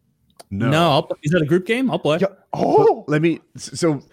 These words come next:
Speaker 1: the thing is,
Speaker 2: We can
Speaker 1: that
Speaker 2: drink
Speaker 1: whole
Speaker 2: on it.
Speaker 1: fake reaction genre is not my cup of tea. I, like, actively detest it. So I've watched a couple Fall Guy videos,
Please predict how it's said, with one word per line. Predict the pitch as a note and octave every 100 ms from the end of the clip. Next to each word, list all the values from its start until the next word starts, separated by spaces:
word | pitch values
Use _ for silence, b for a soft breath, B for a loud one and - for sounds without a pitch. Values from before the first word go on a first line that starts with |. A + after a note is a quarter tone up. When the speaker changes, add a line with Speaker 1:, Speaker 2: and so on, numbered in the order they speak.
| b b
Speaker 1:
the | B2 D3
thing | C#3 F#3+ G#3
is, | D3 G2+ F#2 - -
Speaker 2:
We |
can | - _ - C3+
Speaker 1:
that | D#3
Speaker 2:
drink | F3
Speaker 1:
whole | F3+ F#3
Speaker 2:
on | E3
it. |
Speaker 1:
fake | - D3+ D#3 E3+
reaction | D3 C#3+ D3+ C#3+ C#3 A2+
genre | F#2 A2+ C3 D3 D#3 E3+ D3+
is | - F2
not | A2 A#2
my | G#2+ F#2+
cup | - G2+
of | F#2 -
tea. | - C3+ D#2 -
I, | G#2+
like, | G#2 A2 A2 -
actively | A#2+ - B2 G2 G#2
detest | G2 - - C3+ -
it. | D#2 - B B B
So | - F3+ E3+ G#2+
I've | A#2+ G#2+
watched | C#3+ D#3 C#3
a |
couple | C3 G#2+
Fall | G2+ - E3 D3+
Guy | F#2+ E2
videos, | D#2+ D2+ D2 - - -